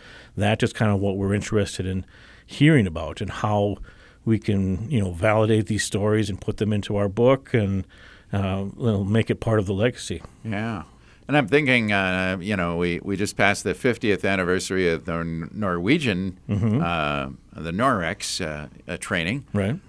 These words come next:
Speaker 2: But, uh, you've had others, uh, community partners for many years as well, right? I'm thinking State Patrol and Boy Scouts, and if some of those people wanna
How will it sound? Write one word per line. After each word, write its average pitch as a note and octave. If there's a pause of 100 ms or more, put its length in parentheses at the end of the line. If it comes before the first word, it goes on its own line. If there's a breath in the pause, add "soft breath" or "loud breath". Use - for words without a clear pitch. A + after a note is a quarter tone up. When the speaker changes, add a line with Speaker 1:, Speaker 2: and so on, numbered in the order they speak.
Speaker 2:
But, A2+
uh, F#2+
you've B2
had D3+
others, B2+
uh, F#2+
community A2
partners A2
for G#2+
many A2
years A#2+
as F#2
well, B2+
right? G2+
I'm G#2
thinking G2+
State E2
Patrol B2+
and F#2
Boy A2
Scouts, A#2
and E2+ (360 soft breath)
if F2
some C3
of B2
those C3+
people D3+
wanna C3+